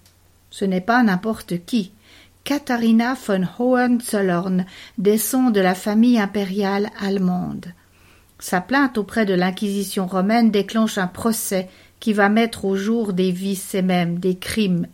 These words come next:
inouïs. En effet, depuis des années, on vénère comme sainte au monastère de Saint Ambrogio des religieuses pourtant condamnées autrefois pour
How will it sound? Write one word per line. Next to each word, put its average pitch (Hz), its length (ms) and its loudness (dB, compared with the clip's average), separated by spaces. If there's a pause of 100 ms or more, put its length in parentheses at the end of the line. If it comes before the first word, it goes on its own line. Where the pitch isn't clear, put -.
inouïs. 190 640 2 (640)
En 185 140 2
effet, 262 380 -4 (340)
depuis 220 320 2
des 208 300 2
années, 208 340 4
on 175 80 2
vénère 214 480 2
comme 190 180 -2
sainte 214 640 -2
au 208 140 2
monastère 202 680 2
de 190 80 -2
Saint 196 360 -4
Ambrogio 196 760 0 (480)
des 247 120 4
religieuses 254 600 0
pourtant 208 380 -6
condamnées 208 800 0 (140)
autrefois 202 880 -4
pour 185 380 -4